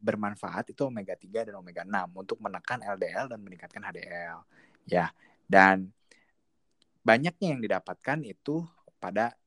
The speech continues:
ikan salmon, betul. Tapi salmon itu kenapa dia bisa mendapatkan omega tiga dan omega enam yang banyak? Karena si salmon ini adalah deep water fish, atau dia itu cenderung, eh, hidup di perairan yang dalam.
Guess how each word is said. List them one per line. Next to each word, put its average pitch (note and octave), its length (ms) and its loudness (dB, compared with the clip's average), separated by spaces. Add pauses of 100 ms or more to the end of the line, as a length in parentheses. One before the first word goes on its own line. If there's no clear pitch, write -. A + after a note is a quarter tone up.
ikan F#2 160 -10
salmon, A2+ 480 0
betul. F2+ 400 -4 (240)
Tapi C#3 400 0
salmon A2 480 2
itu C3 400 2 (320)
kenapa F#3+ 320 2
dia A#2 160 6
bisa G2+ 240 -6
mendapatkan F#2+ 720 -4
omega F#2 320 -4
tiga F#2 240 -2
dan F#2 160 -6
omega F2 320 -6 (160)
enam F2+ 240 -2
yang F2 160 -8
banyak? D#2+ 320 -6 (400)
Karena D3 240 4
si E3 160 0
salmon B2+ 400 4
ini F#3+ 400 0
adalah A#2 400 4 (320)
deep A#2+ 320 2
water A#2+ 240 4
fish, - 400 -4
atau A2+ 240 0
dia G#2 240 4
itu G2 240 0
cenderung, C#3+ 560 0
eh, F#2+ 640 -2
hidup G#2+ 320 0
di A2 80 2
perairan F#2+ 480 2
yang G#2 120 -12
dalam. F#2 360 -4